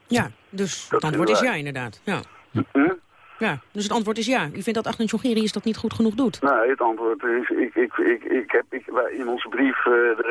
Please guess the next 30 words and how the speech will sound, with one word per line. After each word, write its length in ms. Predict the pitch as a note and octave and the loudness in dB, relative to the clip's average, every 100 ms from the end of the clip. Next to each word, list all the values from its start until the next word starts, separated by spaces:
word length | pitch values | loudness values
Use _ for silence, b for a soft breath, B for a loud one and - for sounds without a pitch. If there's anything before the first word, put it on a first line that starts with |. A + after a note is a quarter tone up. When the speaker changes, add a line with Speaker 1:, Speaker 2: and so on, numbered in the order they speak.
| - | -2
Speaker 2:
dat, 160 | B2+ A#2 | -2 0
dat 140 | A#2 | 2
hebben 180 | B2+ A#2 | 0 2
we 60 | B2+ | 0
heel 120 | C3+ | 0
bewust 260 | B2+ C3+ | -4 -6
gedaan, 420 | - B2+ C#3 A#2+ C3 | -2 0 0 0 -2
eh, 60 | - C3 | 0 2
hebben 180 | A#2+ B2 | 2 0
we 60 | A#2+ | -4
het 80 | |
niet 180 | B2 C#3+ | -2 2
over 280 | B2 A#2 A2 | 2 0 -4
personen, 680 | - A2 - D3+ C3 A2 C3+ B B B B | -6 -2 0 0 -2 -6 -12 B B B B
maar 180 | - G2+ | 0 2
we 160 | A2 A#2 - | 2 0 -4
proberen 400 | A2 A#2 A2+ A2+ | -6 0 2 2
het 120 | G#2+ | 2
over, 440 | G#2 G2 G#2+ F#2+ | 0 0 -2 -2
over 380 | - G#2+ G2 G2+ | 2 2 0 -4
de 80 | G2+ | -2
inhoud 340 | C#3 C#3+ B2+ | 0 2 0
te 80 | - | 0
hebben. 320 | A#2 G#2 G2 | 0 2 0
En, 180 | G2+ G2+ | 0 0
eh, 280 | G2+ G2 - | 0 -2 -2
er 40 | A#2 | 0
wordt 200 | B2+ - | 0 0
nog 100 | D3 | -6
onderhandeld. 600 | C#3 A#2+ A#2+ E4+ A4 | -4 0 0 2 -2